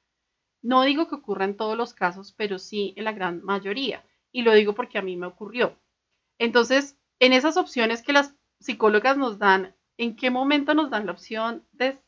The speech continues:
ser manualistas y desarrollarnos como manualistas? No existe, no existe esa opción, ¿cierto? Entonces, eso por ese lado es, es como muy, me parece a mí muy triste, porque además también los papás, entramos ahí a jugar con los temores de los papás.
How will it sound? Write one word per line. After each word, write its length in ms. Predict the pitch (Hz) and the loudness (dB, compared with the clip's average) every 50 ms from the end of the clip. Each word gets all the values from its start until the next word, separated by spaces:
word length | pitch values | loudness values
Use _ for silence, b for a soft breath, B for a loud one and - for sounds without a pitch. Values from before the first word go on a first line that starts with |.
| - | -10
ser 160 | - 240 233 240 | -10 -8 -8 -6
manualistas 560 | 240 240 269 285 277 254 226 - - 202 202 | -8 -6 -6 -6 -8 -8 -10 -10 -10 -12 -10
y 80 | - 240 | -8 -10
desarrollarnos 640 | 247 240 240 233 208 202 190 185 170 170 170 - _ | -10 -8 -8 -8 -10 -8 -8 -10 -10 -12 -12 -18 _
como 180 | - 208 220 | -20 -18 -16
manualistas? 680 | 220 220 208 196 170 - 208 233 220 220 _ - - _ _ _ _ _ _ _ _ _ _ _ - | -14 -12 -10 -10 -10 -8 -10 -10 -12 -12 _ -20 -20 _ _ _ _ _ _ _ _ _ _ _ -8
No 140 | 220 233 | -4 -2
existe, 560 | 226 226 233 - 302 294 294 _ - - _ _ _ _ _ _ _ _ _ _ _ _ | -2 -2 -2 -2 -4 -4 -4 _ -20 -20 _ _ _ _ _ _ _ _ _ _ _ _
no 80 | - 226 | -8 -8
existe 360 | 220 220 - 269 254 - 262 | -8 -6 -8 -12 -10 -10 -6
esa 100 | 254 254 | -4 -4
opción, 400 | 247 - - - 247 208 170 - _ _ _ _ _ _ _ - | -4 -4 -2 -2 -2 -2 -2 -4 _ _ _ _ _ _ _ 0
¿cierto? 400 | 214 208 208 208 - 285 370 - _ b b b b b b b b | 0 0 0 2 -2 -4 -4 -4 _ b b b b b b b b
Entonces, 640 | 240 233 220 226 220 220 214 - 240 247 247 - - | -4 -4 -2 -2 -2 -2 0 -2 -2 -2 -4 -6 -2
eso 360 | 233 233 233 240 294 302 302 | 0 0 0 0 -2 -6 -4
por 120 | - 269 | -4 -6
ese 160 | 240 233 220 202 | -6 -6 -6 -2
lado 440 | 202 202 202 208 233 269 302 - - | 2 2 4 2 2 -2 -6 -10 -6
es, 460 | 208 202 202 196 190 185 185 _ - | -4 -2 -2 -2 -2 -4 -8 _ -10
es 180 | - 202 196 202 | -10 -10 -10 -10
como 300 | - 214 214 226 233 220 | -14 -14 -14 -12 -14 -14
muy, 640 | 226 202 208 208 208 208 202 202 196 190 190 190 185 196 | -14 -12 -8 -8 -6 -6 -4 -6 -4 -4 -4 -6 -6 -6
me 140 | 202 214 | -8 -6
parece 360 | 214 214 208 202 196 196 - 202 | -2 -2 -2 -2 -2 -6 -10 -10
a 20 | |
mí 160 | 220 269 294 | -10 -10 -10
muy 160 | 262 220 208 | -8 -8 -8
triste, 380 | 202 208 233 254 240 233 - 202 | -8 -4 -4 -4 -4 -6 -8 -14
porque 240 | - 202 - - 220 | -14 -12 -6 -2 -2
además 280 | 208 208 208 208 208 | -2 0 -2 -4 -4
también 280 | - 220 220 220 220 220 | -4 -6 -4 -4 -4 -4
los 100 | 233 - | -6 -6
papás, 560 | - 277 - - 214 190 175 190 - _ _ _ - | -8 -4 4 6 6 6 6 4 0 _ _ _ -12
entramos 380 | 233 226 214 220 220 220 240 | -10 -2 2 4 4 4 4
ahí 100 | 277 269 | 4 4
a 80 | 240 226 | 4 4
jugar 280 | 202 196 202 202 208 - | 4 4 4 4 4 4
con 160 | 233 247 254 | -2 0 2
los 260 | 254 254 - - _ | 2 2 0 -2 _
temores 500 | - 202 196 208 185 180 180 180 185 208 | -2 -2 0 0 -2 -2 -2 -4 -4 -4
de 60 | 240 | -4
los 160 | 247 240 - | -6 -6 -8
papás. 460 | - - - - - - - _ _ | -12 -18 -12 -12 -12 -12 -14 _ _